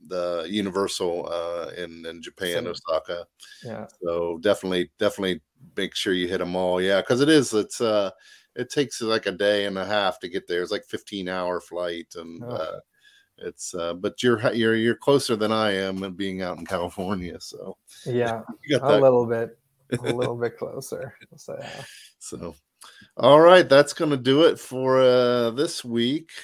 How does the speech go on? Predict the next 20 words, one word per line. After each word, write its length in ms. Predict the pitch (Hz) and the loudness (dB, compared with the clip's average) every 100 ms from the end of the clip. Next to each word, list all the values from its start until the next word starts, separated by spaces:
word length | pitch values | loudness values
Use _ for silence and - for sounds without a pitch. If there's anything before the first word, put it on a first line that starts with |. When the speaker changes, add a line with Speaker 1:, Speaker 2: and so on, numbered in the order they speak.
| - | -14
Speaker 1:
Let 320 | 110 120 - | -8 -6 -6
me, 540 | 131 127 127 131 131 | -8 -6 -6 -6 -6
um, 600 | 123 117 113 117 113 110 - _ _ _ _ _ _ _ _ _ _ _ _ _ _ _ _ _ _ | -4 -4 -4 -6 -8 -10 -16 _ _ _ _ _ _ _ _ _ _ _ _ _ _ _ _ _ _
see. 440 | _ - - 117 110 - - - - _ _ _ _ _ _ 73 _ _ _ 90 | _ -20 -12 -12 -12 -14 -16 -16 -20 _ _ _ _ _ _ -20 _ _ _ -16
I 100 | 87 | -10
lost 360 | 98 127 - | -6 -6 -6
my 100 | 123 | -8
script, 640 | 120 - 101 98 85 - - | -8 -10 -4 -4 -4 -10 -20
you 160 | 107 107 | -12 -8
know? 360 | 117 131 131 - _ _ _ _ - | -6 -4 -6 -10 _ _ _ _ -12
I 40 | - | -8
hate 140 | 139 120 | -6 -6
when 100 | - | -8
Speaker 2:
<laughs> 200 | 135 - | -14 -14
Speaker 1:
things 120 | 90 | -10
like 160 | 90 82 | -8 -8
that 160 | 90 85 | -8 -8
happen. 480 | 87 87 101 107 - _ _ _ - - _ | -10 -10 -14 -16 -18 _ _ _ -20 -20 _
But, 320 | 113 117 117 | 4 4 4
uh, 280 | 123 120 120 | 6 6 6